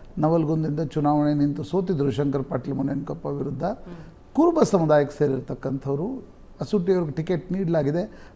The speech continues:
Speaker 1: ಅಲ್ಲಿ ನಿನ್ನೆಯಿಂದಲೇ ರಜತ್ ಉಳ್ಳಾಗಡ್ಡಿ ಮಠ ಬೆಂಬಲಿಗರು ವಿರೋಧವನ್ನ ವ್ಯಕ್ತಪಡಿಸ್ತಾ ಇದ್ದಾರೆ.
Speaker 2: ಹ್ಮ್, ಹ್ಮ್.
Speaker 1: ಐಡಿಯಾ ಏನಿತ್ತು ಮೊದಲು ಅಂತಂದ್ರೆ, ಪ್ರಹ್ಲಾದ್ ಜೋಶಿ ವಿರುದ್ಧ ಒಬ್ಬ ಲಿಂಗಾಯತ ಅಭ್ಯರ್ಥಿ ಕೊಟ್ಟು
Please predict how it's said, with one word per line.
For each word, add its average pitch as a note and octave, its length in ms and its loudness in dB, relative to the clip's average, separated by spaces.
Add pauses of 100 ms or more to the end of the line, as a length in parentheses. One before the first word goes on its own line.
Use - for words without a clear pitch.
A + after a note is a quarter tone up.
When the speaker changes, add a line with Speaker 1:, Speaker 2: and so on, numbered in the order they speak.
Speaker 1:
ಅಲ್ಲಿ G#3 240 6
ನಿನ್ನೆಯಿಂದಲೇ G#3 680 4
ರಜತ್ F#3+ 340 4
ಉಳ್ಳಾಗಡ್ಡಿ F3+ 440 2
ಮಠ E3+ 160 0
ಬೆಂಬಲಿಗರು D#3 880 0 (300)
ವಿರೋಧವನ್ನ D#3+ 720 2
ವ್ಯಕ್ತಪಡಿಸ್ತಾ B2+ 760 -4
ಇದ್ದಾರೆ. E3+ 220 -8
Speaker 2:
ಹ್ಮ್, D#3+ 80 -12
ಹ್ಮ್. - 840 -10
Speaker 1:
ಐಡಿಯಾ G#3 400 8
ಏನಿತ್ತು A#3+ 420 8
ಮೊದಲು F#3+ 400 2
ಅಂತಂದ್ರೆ, F3+ 380 -2
ಪ್ರಹ್ಲಾದ್ E3+ 520 2
ಜೋಶಿ F#3+ 260 0
ವಿರುದ್ಧ E3+ 300 -2
ಒಬ್ಬ F#3 200 0
ಲಿಂಗಾಯತ F3 500 4
ಅಭ್ಯರ್ಥಿ E3+ 460 0
ಕೊಟ್ಟು F#3 560 -4